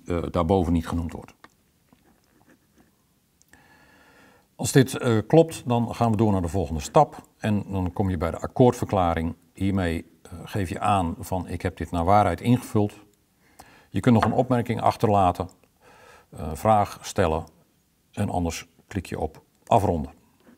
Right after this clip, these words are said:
Dit is de laatste stap eigenlijk en je kunt nog een keer teruggaan, eh, door de opgave nog een keer te bekijken om nog even te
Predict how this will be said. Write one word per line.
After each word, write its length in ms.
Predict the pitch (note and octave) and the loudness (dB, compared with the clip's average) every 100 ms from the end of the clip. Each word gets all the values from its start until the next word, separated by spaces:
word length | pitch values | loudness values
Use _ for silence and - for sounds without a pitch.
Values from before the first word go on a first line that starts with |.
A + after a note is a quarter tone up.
| _ _ _ _ _ _ - - - - _ _ _ _ _ _ _ _ _ _ | _ _ _ _ _ _ -20 -20 -20 -20 _ _ _ _ _ _ _ _ _ _
Dit 120 | A2+ | -2
is 60 | - | 4
de 80 | |
laatste 280 | A#2+ G#2+ F2+ | 4 4 2
stap 400 | - C#3+ D#3 - - | 4 6 6 2 0
eigenlijk 420 | A2+ A2+ A#2 A2 | 2 4 2 0
en 380 | - G2 F#2 - _ _ | -2 0 0 -2 _ _
je 120 | - | -2
kunt 160 | - G#2 | 2 4
nog 100 | F#2 | 2
een 60 | |
keer 220 | - E2 | 0 -4
teruggaan, 640 | - C#3+ - A#2 A2 G#2+ G#2 | 2 4 4 4 4 2 0
eh, 200 | F#2+ F#2 E2+ | 0 -2 0
door 160 | F2+ | 0
de 60 | - | 0
opgave 440 | A#2 - F#2 E2 | -2 -2 -2 4
nog 140 | A2 A2 | 4 4
een 60 | |
keer 120 | - | 2
te 60 | G2+ | -2
bekijken 460 | G2+ - F#2 E2+ F2 | -4 0 0 0 -4
om 120 | D#2+ | -6
nog 180 | E2+ F#2+ | -6 -8
even 140 | E2 | -8
te 120 | E2+ | -10